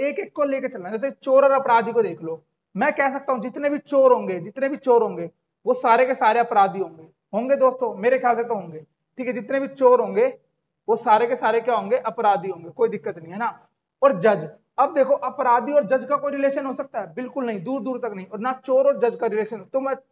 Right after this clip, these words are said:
जज को लिख लूंगा यहाँ पर, बोलो कोई दिक्कत? कोई दिक्कत नहीं। तो ये वाला बिल्कुल कैसा बना है, देखो ये वाला, तो ऑप्शन में ऐसे करके दिया जाएगा, इस पे आपको टिक करके आ जाना है। आए समझ में?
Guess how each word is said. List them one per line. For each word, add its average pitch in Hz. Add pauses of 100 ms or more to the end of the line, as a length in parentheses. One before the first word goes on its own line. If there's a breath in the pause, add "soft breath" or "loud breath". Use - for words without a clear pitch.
(120)
जज 247
को 254
लिख 226
लूंगा 196
यहाँ 190
पर, 233 (1000)
बोलो 226
कोई 247
दिक्कत? 240 (420)
कोई 247
दिक्कत 254
नहीं। 233
तो -
ये 240
वाला 285
बिल्कुल 277
कैसा 269
बना 240
है, 262 (260)
देखो 214
ये 220
वाला, 160 (400)
तो -
ऑप्शन 247
में 285
ऐसे 294
करके 269
दिया 240
जाएगा, 214
इस 262
पे 277
आपको 262
टिक -
करके 226
आ 185
जाना 165
है। 170 (260)
आए 247
समझ 247
में? 220